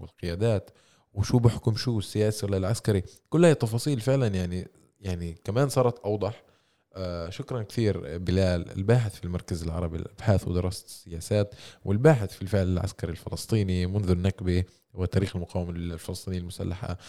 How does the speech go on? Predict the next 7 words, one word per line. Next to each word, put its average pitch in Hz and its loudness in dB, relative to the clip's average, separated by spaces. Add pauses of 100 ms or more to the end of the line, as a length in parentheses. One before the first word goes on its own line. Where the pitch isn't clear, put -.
(260)
إلى 98 6
اليوم. 87 4 (600)
شكرًا 156 6
كثير 151 4
بلال 107 4 (220)
على 98 0
الحوار. 90 0